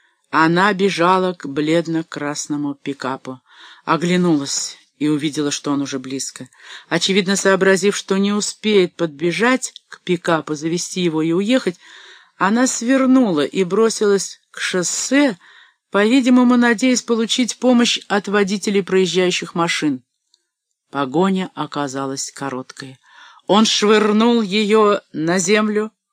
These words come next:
когда она ещё не успела добежать до края автостоянки. Они вместе покатились по воде, достигающей до лодыжек. Женщина отбивалась изо всех сил, стараясь достать до него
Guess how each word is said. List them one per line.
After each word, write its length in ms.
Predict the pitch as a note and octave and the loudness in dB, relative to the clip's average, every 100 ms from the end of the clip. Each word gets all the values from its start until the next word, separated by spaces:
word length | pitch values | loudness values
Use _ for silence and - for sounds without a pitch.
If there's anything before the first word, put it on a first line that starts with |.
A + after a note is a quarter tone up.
| _ | _
когда 400 | D3+ D#3 D#3 E3 | -4 -4 0 0
она 200 | E3 D#3+ | 2 0
ещё 340 | D3+ D#3 - | -2 -4 -4
не 120 | D3+ D3 | -2 -2
успела 440 | C#3+ - D#3+ D3+ | -4 -4 -2 -2
добежать 500 | C#3+ C#3 C#3+ D#3 D#3 | -4 -6 -4 -2 -4
до 140 | C#3 D3 | -4 -6
края 320 | D3+ D3 D3+ | -6 -4 -4
автостоянки. 1040 | - D3 - - - C#3 C3+ C3 - C3 _ _ - _ _ _ _ | -8 -12 -12 -12 -8 -6 -8 -10 -16 -20 _ _ -20 _ _ _ _
Они 260 | D3+ F#3 G3 | 0 2 2
вместе 440 | G3 A3 G#3+ G#3+ | 4 2 2 -2
покатились 680 | G3+ G3 G3 G#3 G3+ G3 - | 0 0 0 0 0 0 -2
по 160 | - | -2
воде, 300 | F#3 F#3+ E3 | 2 2 2
достигающей 760 | D3 C#3+ - C#3+ C#3+ D3 - D3 | -2 -4 -6 -4 -2 -2 -4 -6
до 140 | C#3+ | -4
лодыжек. 540 | C#3 C#3 C#3 C3 C3 - _ _ _ _ _ _ _ _ - | -4 -4 -4 -8 -10 -18 _ _ _ _ _ _ _ _ -4
Женщина 580 | E3 A#3 A#3 B3 A3+ | 2 2 4 2 2
отбивалась 540 | A3 F#3 A3 A3+ A3 - | 2 2 4 4 4 0
изо 200 | G3+ G#3+ | 0 0
всех 320 | - A3 G#3 | 0 -2 -2
сил, 340 | - - E3 | -6 -2 -2
стараясь 640 | C3 - F3+ F3 F#3+ F#3 E3 | -2 -4 0 2 4 2 0
достать 480 | F3+ F3 - F3+ | -2 -2 -2 -2
до 100 | E3 | -2
него 380 | F3+ F3+ F3 F3+ | -2 -2 0 -2